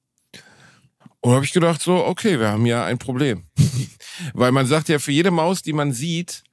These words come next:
sind da, äh, ich weiß nicht genau, sind zehn, die man nicht sieht. Das heißt, elf Mäuse sind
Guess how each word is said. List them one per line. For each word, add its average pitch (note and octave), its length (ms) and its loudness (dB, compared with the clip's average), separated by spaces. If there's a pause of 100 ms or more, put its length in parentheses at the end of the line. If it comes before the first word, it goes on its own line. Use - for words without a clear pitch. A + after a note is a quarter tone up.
(220)
sind C#3 280 0
da, C3+ 380 0 (100)
äh, A2 360 -2 (300)
ich A2+ 140 -12
weiß A#2 160 0
nicht G2 120 -10
genau, D#2 340 -4
sind A2+ 380 -4
zehn, D3 280 2
die D3 80 0
man C3 140 2
nicht C3+ 160 -2
sieht. - 340 -10 (560)
Das G#2+ 160 0
heißt, C#3 260 2
elf D3+ 240 2
Mäuse D#3 360 0
sind D3 460 0